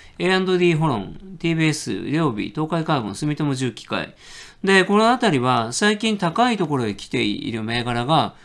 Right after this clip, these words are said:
えー、売りシグナル出たまま高止まりしてるんでね。だから、買いのシグナル出たから買ったって言っても上がらないし、売りのシグナル出たから売ったって言っても下がらないしっていうことはね、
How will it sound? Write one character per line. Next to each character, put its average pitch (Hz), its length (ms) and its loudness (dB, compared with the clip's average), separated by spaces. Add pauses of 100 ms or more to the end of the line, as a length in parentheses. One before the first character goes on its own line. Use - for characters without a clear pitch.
(220)
え 101 1040 -6
ー、 - 100 -18
売 160 160 2
り 208 100 4
シ 247 160 2
グ 240 80 0
ナ 175 100 4
ル 123 100 0
出 170 120 2
た 165 100 0
ま 107 140 -2
ま 120 320 2 (180)
高 156 200 0
止 226 100 2
ま 233 100 2
り 226 80 2
し - 80 2
て 226 120 4
る 202 120 2
ん 120 200 -6
で 95 160 -6
ね。 117 320 -4 (540)
だ 165 120 2
か 139 80 4
ら、 123 260 0 (180)
買 220 380 2
い 233 40 0
の 233 160 0
シ 233 180 0
グ 233 100 0
ナ 233 100 4
ル 226 120 0
出 233 100 0
た 220 100 0
か 190 80 0
ら 139 80 2
買 135 160 0
っ 131 40 -10 (100)
た 170 160 8
っ 170 60 -2
て - 100 -16
言 151 120 0
っ - 40 -12
て 180 100 0
も 131 260 0
上 127 120 0
が 147 80 4
ら 151 80 2
な 143 100 0
い 127 60 -2
し、 98 340 -4 (220)
売 160 120 2
り 196 100 2
の 214 100 4
シ 214 160 2
グ 202 80 2
ナ 180 140 4
ル 151 80 2
出 156 120 0
た 156 80 -2
か 139 80 -2
ら 123 80 0
売 120 80 -2
っ - 40 -10
た - 220 2
っ 165 40 4
て 165 80 -12
言 135 80 -4
っ - 20 -12
て 113 60 -6
も 95 100 -6
下 143 160 0
が 160 100 2
ら 180 60 4
な 147 120 2
い 107 40 -2
し - 140 -6
っ - 20 -20
て - 80 -10
い - 20 -6
う 95 40 -8
こ 92 60 -10
と - 80 -12
は 87 100 -12
ね、 92 180 -10